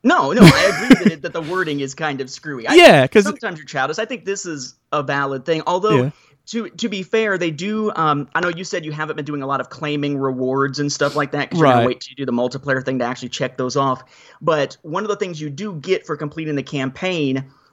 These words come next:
Speaker 1: even if you didn't get all the collectibles, and wow,
Speaker 2: Mm-hmm.
Speaker 1: those collectibles, we'll talk about those in a minute. Um, but even if you don't do all the collectibles, you do get certain things for completing the chapters of the campaign.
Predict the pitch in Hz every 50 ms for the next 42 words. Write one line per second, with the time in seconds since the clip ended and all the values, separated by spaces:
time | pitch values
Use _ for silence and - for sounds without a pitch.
0 | - - 190 208 196 202 190 147 180 175 180 165 170 165 160 160 156 151 143 135
1 | 147 135 139 139 147 - 226 214 226 233 240 233 - - 139 131 143 139 147 151
2 | 170 156 156 160 117 113 - - 127 120 117 117 117 110 107 123 120 - 117 107
3 | - 113 113 113 135 135 135 123 113 113 117 110 113 - _ _ _ _ _ _
4 | _ _ _ - 175 160 147 143 131 135 135 - _ _ _ _ _ - 170 165
5 | - 202 220 220 214 202 196 185 190 185 170 175 180 165 160 156 151 147 151 151
6 | 151 160 156 156 165 139 139 135 123 135 147 151 131 143 160 170 180 151 160 156
7 | 151 - - - 160 - 151 139 147 147 139 139 135 - 147 139 - 139 131 135
8 | 147 139 143 131 131 - - 143 135 135 - 131 135 131 123 131 127 - 135 127
9 | 127 - - 147 147 143 143 143